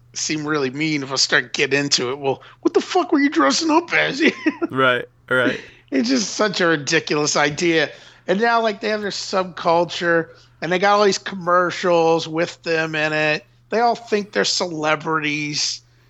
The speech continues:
Speaker 1: you know. And then, um, like, on one of the morning shows that I always watch, you know, local morning shows, like, the, a couple of days before the season began, they got, like, a group of twenty super fans in the audience,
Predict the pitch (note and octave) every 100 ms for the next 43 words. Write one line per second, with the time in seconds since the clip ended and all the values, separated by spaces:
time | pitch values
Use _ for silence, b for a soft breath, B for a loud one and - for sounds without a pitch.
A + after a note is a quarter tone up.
0 | b b - E3+ E3+ D#3 D3+ D3+ D3+ D#3
1 | E3+ E3+ D#3+ D#3 D3+ D3+ D3 C#3+ B B
2 | B B B B B G3 F#3 D#3 _ -
3 | - G3 F#3+ G3+ G3 F#3 F3 F3 F3 E3
4 | D3+ - D#3 D#3 D3+ C#3 C#3+ C#3 C#3 C#3
5 | B2+ B2 D#3 C#3+ C#3+ D3+ C#3+ C#3+ C#3+ C#3+
6 | C#3 - D3 C#3 C#3+ D#3 C#3 C#3+ - b
7 | b b b - - - G#3+ F3+ F3 F3+
8 | F3 E3+ D#3+ E3 C#3+ - E3+ D#3 D3+ D3
9 | D3+ D3 C#3+ D3 D3+ D3 D#3 D#3 D#3+ D#3+
10 | E3+ F3 C4+ C#4+ A3 - F3 G3+ C#4+ B3+
11 | - C#4+ C#4+ - - G#3+ G3+ G3+ G#3+ G#3
12 | A3 A#3 G#3 F3+ -